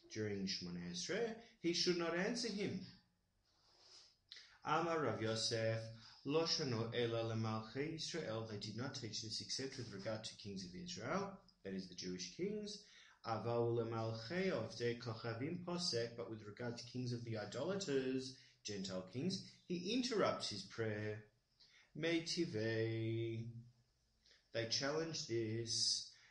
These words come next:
Hamipalel v'ra'a anas ba kenegdo, one who is praying and observes a ruffian coming towards him. Ra'a karon ba kenegdo, observes a wagon coming towards him.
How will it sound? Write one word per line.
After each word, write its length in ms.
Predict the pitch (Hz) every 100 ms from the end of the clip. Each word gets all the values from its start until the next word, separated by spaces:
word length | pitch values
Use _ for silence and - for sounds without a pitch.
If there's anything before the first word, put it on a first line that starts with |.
| - -
Hamipalel 640 | 120 117 117 120 139 160
v'ra'a 840 | 175 170 170 110 117 120 120 120 120 - -
anas 460 | 107 117 127 - -
ba 280 | 120 120 120
kenegdo, 540 | 120 117 117 117 117
one 160 | 110 139
who 160 | 165 143
is 120 | -
praying 380 | - 139 180 147
and 100 | 110
observes 420 | 95 123 123 101
a 80 | 95
ruffian 600 | 107 139 - 139 113 110 -
coming 340 | 127 120 117 120
towards 480 | 110 117 170 -
him. 560 | - 123 120 120 120 120 - - -
Ra'a 440 | 131 135 135 160 160
karon 600 | 180 165 123 120 120 117
ba 240 | 117 117 120 123
kenegdo, 640 | 120 117 - 123 123 - - - -
observes 580 | 123 117 127 131 - -
a 80 | 104
wagon 500 | 104 127 180 190 185
coming 260 | 117 113 117
towards 460 | 117 117 120 120
him. 300 | 127 127 123